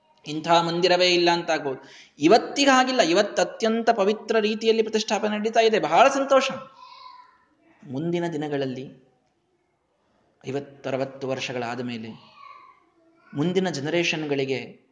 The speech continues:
ಯಾತ್ರೆಯ ಸಂಸ್ಕಾರವನ್ನು ನಾವು ಕೊಟ್ಟಿದ್ದೀವ? ಇವತ್ತು ನಮ್ಮ ತಂದೆ ತಾಯಿ ಅವರ ಜನರೇಷನ್ದವರೆಲ್ಲ ಭಾರಿ ಯಾತ್ರಕ್ಕೆ ಹೋಗಿ ಬರ್ತಾರೆ.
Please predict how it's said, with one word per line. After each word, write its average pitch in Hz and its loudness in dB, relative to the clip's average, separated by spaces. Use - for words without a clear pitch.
ಯಾತ್ರೆಯ 202 -2
ಸಂಸ್ಕಾರವನ್ನು 156 0
ನಾವು 131 -6
ಕೊಟ್ಟಿದ್ದೀವ? 131 -6
ಇವತ್ತು 226 -2
ನಮ್ಮ 202 -4
ತಂದೆ 208 0
ತಾಯಿ 208 2
ಅವರ 202 0
ಜನರೇಷನ್ದವರೆಲ್ಲ 202 -2
ಭಾರಿ 190 4
ಯಾತ್ರಕ್ಕೆ 208 2
ಹೋಗಿ 196 -4
ಬರ್ತಾರೆ. 175 -4